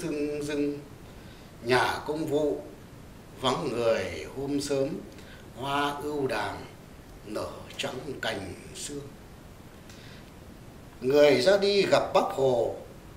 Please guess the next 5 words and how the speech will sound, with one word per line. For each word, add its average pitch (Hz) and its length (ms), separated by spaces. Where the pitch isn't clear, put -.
cụ 151 280
Các 180 260
Mác, 202 220
Lenin, 185 540
cụ 139 140